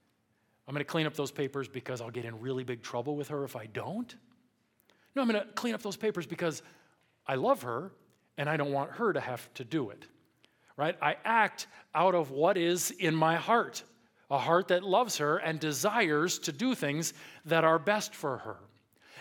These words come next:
And in the same way, when we are enslaved to God and to righteousness,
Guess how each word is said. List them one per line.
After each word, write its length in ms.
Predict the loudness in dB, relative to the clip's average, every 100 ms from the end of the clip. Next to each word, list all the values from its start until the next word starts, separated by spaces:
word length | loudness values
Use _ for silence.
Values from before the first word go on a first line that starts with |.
| 2
And 160 | 4
in 140 | 4 2
the 100 | 2
same 400 | 2 2 2 2
way, 320 | 2 2 0 -4 -2
when 180 | 0
we 120 | 2 2
are 80 |
enslaved 420 | 2 0 0 -2 0
to 60 |
God 400 | -4 -2 0 0
and 160 | 0 -2
to 100 | -2
righteousness, 720 | -2 2 2 2 -2 -4 -6